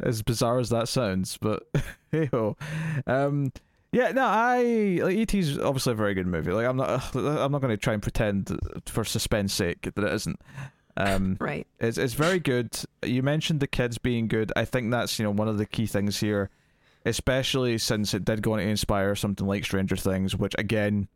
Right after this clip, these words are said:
Speaker 1: one of the key things about that is that the kids are, by and large, really good and are, like, likable, entertaining. They got an attitude to them.
Speaker 2: They got
Speaker 1: Um,
Speaker 2: style. They got bikes.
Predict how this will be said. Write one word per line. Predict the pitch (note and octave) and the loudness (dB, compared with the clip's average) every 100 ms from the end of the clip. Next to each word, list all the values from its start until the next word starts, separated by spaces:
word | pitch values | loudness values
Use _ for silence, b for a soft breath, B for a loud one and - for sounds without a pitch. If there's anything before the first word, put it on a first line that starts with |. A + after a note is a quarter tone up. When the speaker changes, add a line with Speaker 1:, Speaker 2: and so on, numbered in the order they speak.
| - | -4
Speaker 1:
one | G#2 | -2
of | |
the | G2+ | -2
key | - B2 | -2 0
things | C3+ B2+ | 0 0
about | A#2+ B2+ | 0 -2
that | D3+ C#3+ - | 0 0 -2
is | G#2+ | -2
that | A#2 | -2
the | A#2 | -2
kids | - A2+ A#2 - | -2 -2 -6 -6
are, | - G2+ _ _ _ _ - | -4 -6 _ _ _ _ -2
by | G#2+ | 0
and | A#2 A#2 | 0 0
large, | B2 A2 G#2 | 2 0 0
really | G2 G2 A2 | 0 0 0
good | A2 G#2 - - _ _ | 0 -2 -4 -12 _ _
and | A2 G2+ G2 - - | -2 0 0 -2 -2
are, | G2 G2 _ _ | -2 -2 _ _
like, | G2 F#2 | -4 -2
likable, | A#2 B2 B2+ A2 A2 | -2 0 0 0 0
entertaining. | G2+ G#2 - A2 G#2 G#2 G#2 - b b b b | 0 -2 0 0 0 0 -2 -6 b b b b
They | A2 | -2
got | A#2 A2+ | 0 2
an | |
attitude | A#2 A#2+ - A2 | 0 0 0 -2
to | - A2 G#2 | 0 0 0
them. | G#2+ G2+ b b b b b - | 0 -2 b b b b b -2
Speaker 2:
They | F#2+ G2 F#3 | 0 2 2
got | F#3 | 2
Speaker 1:
Um, | |
Speaker 2:
style. | F#3 - G#3 G3+ G3+ G#3 G3+ G3+ - | 0 -2 -2 -2 -2 -2 -2 -4 -6
They | E3 | -6
got | D#3 - - | -4 -4 -2
bikes. | G3 G#3 - - - - | -2 -2 -4 -6 -6 -8